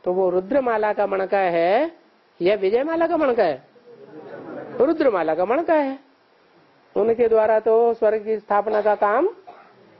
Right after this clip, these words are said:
हो ही नहीं सकता। क्यों नहीं हो सकता? हैं? नहीं, वो सब पुरुष हैं, और इस दुनिया में जितने भी पुरुष हैं वो सब दुर्योधन दुशासन,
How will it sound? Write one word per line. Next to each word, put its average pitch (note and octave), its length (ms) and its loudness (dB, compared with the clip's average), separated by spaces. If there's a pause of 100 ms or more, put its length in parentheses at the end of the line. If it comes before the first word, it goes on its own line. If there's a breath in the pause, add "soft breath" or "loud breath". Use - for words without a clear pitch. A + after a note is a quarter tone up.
हो G#3 320 4
ही D#4+ 100 0
नहीं A3 220 0
सकता। - 380 -6 (440)
क्यों B3 200 2
नहीं E4 180 2
हो A3 120 4
सकता? F3 360 -6 (1600)
हैं? A3+ 260 -4 (1000)
नहीं, D#3 200 -2 (2000)
वो G3 160 2
सब - 380 -6
पुरुष C4 300 -2
हैं, A#3 500 0 (1000)
और F3 180 0
इस F#3 60 -10 (100)
दुनिया G#3+ 380 0
में B3 140 0
जितने A3 400 0
भी C4+ 160 -2
पुरुष C4+ 300 0
हैं D#4+ 260 0 (2000)
वो E3+ 120 0
सब C4 460 -2
दुर्योधन F3+ 480 0
दुशासन, D3 520 -8